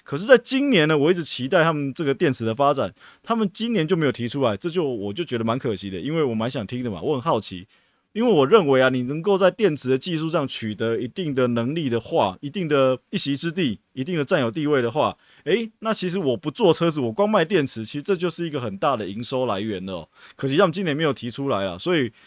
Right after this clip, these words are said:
就不知道他们电池的发展是到什么样的一个状况了。那这就待，有待后面的新闻或后面的报道哦，继续追踪下去，看有没有什么新的消息之类的。最后还是来跟大家分享一些科学小常识。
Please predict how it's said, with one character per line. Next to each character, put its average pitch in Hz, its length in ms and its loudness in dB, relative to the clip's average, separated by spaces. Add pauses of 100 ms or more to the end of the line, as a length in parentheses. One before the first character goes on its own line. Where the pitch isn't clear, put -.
(120)
就 226 120 2
不 202 140 -6
知 180 60 -4
道 202 100 6
他 175 80 2
们 165 80 -2
电 175 220 0
池 123 240 -4
的 120 280 0
发 160 220 0
展 120 160 -2
是 131 100 -8
到 135 220 2
什 104 180 -8
么 95 140 -8
样 127 240 -4
的 101 100 -8
一 117 80 -6
个 110 120 -6
状 104 240 -6
况 104 260 -6
了。 80 80 -18
那 143 160 -2
这 151 140 -8
就 147 180 -6
待， 127 320 -2 (300)
有 226 120 -2
待 233 160 4
后 214 200 4
面 196 160 0
的 156 80 2
新 180 240 -4
闻 131 160 -2
或 165 120 0
后 175 160 -2
面 156 140 -4
的 131 80 -2
报 120 240 0
道 87 160 -8
哦， 90 160 -8
继 143 80 -12
续 135 140 -10
追 127 160 -2
踪 120 120 -4
下 120 200 -6
去， 113 120 -8
看 127 200 -6
有 107 40 -4
没 127 120 -6
有 117 100 -6
什 95 160 -10
么 95 80 -8
新 139 180 -6
的 123 80 -4
消 113 220 -4
息 101 180 -8
之 98 140 -14
类 101 220 -6
的。 - 100 -20 (320)
最 170 140 0
后 160 220 6
还 131 160 2
是 170 120 -2
来 143 140 4
跟 170 160 0
大 165 140 6
家 160 200 6
分 185 220 -2
享 127 180 -4
一 135 60 -6
些 147 180 0
科 190 200 0
学 123 180 -4
小 95 180 -6
常 104 240 -4
识。 131 240 -2